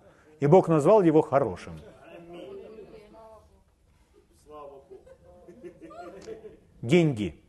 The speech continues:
Что такое деньги? Деньги представляют собой золото. Золото, серебро, драгоценные металлы. Мгм. Деньги. Поэтому, если золото хорошее,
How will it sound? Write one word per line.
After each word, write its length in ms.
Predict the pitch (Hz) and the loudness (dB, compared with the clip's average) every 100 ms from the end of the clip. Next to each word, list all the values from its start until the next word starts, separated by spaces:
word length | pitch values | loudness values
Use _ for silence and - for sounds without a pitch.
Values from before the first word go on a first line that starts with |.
| _ _ _ _ _ _ | _ _ _ _ _ _
Что 160 | - - | -6 -2
такое 360 | 233 - 180 | 0 2 2
деньги? 480 | 139 110 92 82 - _ _ _ _ _ - | 2 -2 -6 -10 -16 _ _ _ _ _ -18
Деньги 580 | 104 147 277 269 247 247 | -4 0 2 2 2 0
представляют 1040 | 247 170 165 - 147 131 117 110 123 165 | 0 0 0 -2 -2 0 2 2 2 0
собой 500 | - 214 202 254 262 - _ _ _ _ _ | -2 -4 0 -2 -2 -10 _ _ _ _ _
золото. 500 | - 254 208 113 78 - - - - | -4 0 2 0 -4 -16 -20 -20 -12
Золото, 440 | 160 233 302 233 170 | -4 2 2 4 0
серебро, 540 | - 165 156 214 220 | 2 2 4 4 4
драгоценные 520 | 143 151 180 - 202 | 2 2 2 0 -2
металлы. 400 | 165 139 92 82 - _ _ _ _ _ - | -4 -6 -8 -12 -16 _ _ _ _ _ -14
Мгм. 240 | 127 196 - | -6 -6 -6
Деньги. 460 | 101 117 107 80 78 _ _ _ _ _ _ _ _ _ _ _ _ _ _ _ _ _ _ _ - | -6 -4 -4 -8 -12 _ _ _ _ _ _ _ _ _ _ _ _ _ _ _ _ _ _ _ 2
Поэтому, 400 | 180 233 233 196 | 6 6 6 4
если 360 | 175 285 240 | 4 4 4
золото 380 | 185 156 151 151 | 4 6 6 4
хорошее, 540 | - 185 185 - 202 | 2 2 0 0 -6